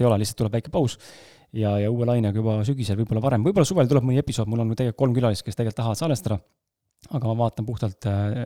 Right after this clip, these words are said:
jälle sisetunde järgi, kui mul tekib tunne, et ma nüüd tahan salvestada temaga, siis ma selle episoodi teen. Ja kui ei, siis ma tulen,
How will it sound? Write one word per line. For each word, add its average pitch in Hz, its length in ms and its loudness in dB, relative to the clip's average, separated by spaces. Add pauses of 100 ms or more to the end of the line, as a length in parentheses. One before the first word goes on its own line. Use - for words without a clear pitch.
(120)
jälle 107 260 -2
sisetunde 127 400 0
järgi, 127 220 0
kui 113 120 -4
mul 110 120 0
tekib - 200 -6
tunne, 135 200 2
et 101 80 0
ma 113 100 2
nüüd 117 140 0
tahan 120 240 2
salvestada 131 360 -2
temaga, 107 280 0
siis 104 160 -8
ma 98 100 -4
selle 110 160 -2
episoodi 107 300 -6
teen. 143 180 -4 (460)
Ja 127 100 -14
kui 120 160 -2
ei, 123 140 0
siis 98 120 -6
ma 107 120 -2
tulen, 104 260 0